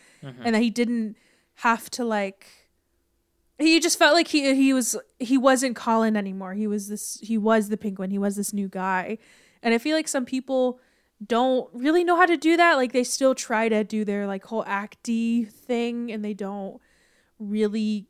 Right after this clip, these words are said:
Speaker 2: create a character. And I feel like he really did use this opportunity to make a whole new person.
Speaker 1: Truly.
Speaker 2: Like, I don't know what trailers you saw, but we saw the trailer to that Elvis movie.
Speaker 1: Oh,
Speaker 2: And Tom
Speaker 1: yeah.
Speaker 2: Hanks looks fucking goofy. He looks so
Speaker 1: It's like,
Speaker 2: stupid.
Speaker 1: what, what is he doing in, for that?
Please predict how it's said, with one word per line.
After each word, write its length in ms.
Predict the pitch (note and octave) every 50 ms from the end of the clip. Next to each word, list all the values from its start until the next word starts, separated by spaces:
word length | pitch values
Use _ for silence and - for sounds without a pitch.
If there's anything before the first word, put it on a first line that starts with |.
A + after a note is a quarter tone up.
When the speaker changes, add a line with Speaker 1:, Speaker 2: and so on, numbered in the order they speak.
| G3+ G3+
Speaker 2:
create 480 | - - - B3 A3+ A3 G#3+ G3+ G3+ G3+
a 80 | G#3 G#3
character. 680 | - - G3+ F#3 F#3+ G#3+ A#3+ B3 - D4 C#4+ C#4+ C#4+
And 120 | C4+ A#3+ A3+
I 60 | A3
feel 200 | - B3 B3 A#3+
like 100 | B3 A#3
he 140 | - - A#3
really 420 | G#3 G3 G#3 G#3+ A3 G#3+ A#3 G#3+
did 480 | G3 - G#3+ G3 G3 F#3+ F#3+ F#3+ F#3 F#3+
use 500 | G#3 G3+ G3 G#3+ A3 G#3+ G#3 G#3+ F#3+ G3+
this 240 | G3 G#3 G3+ - -
opportunity 640 | F#3+ F#3 - G3+ G3 - G3+ F#3+ G3 F#3+ F#3 F#3 F#3+
to 80 | F#3 F#3
make 300 | F#3 F#3+ F3+ F3+ F#3 -
a 80 | F#3+ F#3 E3+ F#3
whole 280 | - - - G3+ G3+
new 120 | F#3+ F#3 F#3
person. 720 | - - F3 E3 G3+ - - G#3 - G#3+ A3 A3 A#3 - _ _ _ _ _ _ _
Speaker 1:
Truly. 200 | - - B3 A#3+
Speaker 2:
Like, 60 | C#4
I 20 |
don't 120 | D4 E4+ F4
know 60 | F4
what 120 | E4 D#4+
trailers 440 | - - B3 A3 A3+ A#3+ B3+ B3 A3
you 120 | A3+ A3 G3+
saw, 280 | - A3 G#3 G3 F#3+
but 120 | F#3+ G3+ G3+
we 100 | G#3 G#3+
saw 160 | - A#3 A3+
the 100 | A3 A3+
trailer 300 | - - G#3 G#3 G#3 G#3
to 120 | - A#3
that 120 | G#3+ G3+ -
Elvis 400 | D3+ F3 F#3+ G3 A3 A#3 - -
movie. 480 | B3 C4 C4 C4 C#4 C#4+ C#4+ C#4+ C4+ - _ _ _ _ _ -
Speaker 1:
Oh, 300 | - G#2+ - G#3 - -
Speaker 2:
And 100 | B3 A#3+
Tom 220 | - E4 E4 D#4+
Speaker 1:
yeah. 60 | C4+
Speaker 2:
Hanks 360 | C4+ A#3 A#3 A#3 A#3 - -
looks 180 | A#3 G#3+ G3+ -
fucking 380 | - - A#3+ A3+ - A3+ G#3 G3
goofy. 580 | G#3 G3+ G3 F#3+ - G#3 G3 G3 G#3 G#3+ G3 -
He 140 | _ C#4 D4
looks 200 | C4+ A#3 A3+ -
so 100 | - G#3+
Speaker 1:
It's 120 | G3+ F#3 D#3+
like, 20 | D#3+ F#3 G3
Speaker 2:
stupid. 40 | F#3+
Speaker 1:
what, 100 | A3+ G#3
what 200 | G3 G3 A#3 B3+
is 140 | B3+ F3+
he 80 | C#3 B2+
doing 240 | A#2 A#2+ A#2+ A#2+ A2+
in, 280 | G#2+ G#2 G2+ G#2 - -
for 140 | _ - A2
that? 260 | G2+ F#2 G2 G2+ -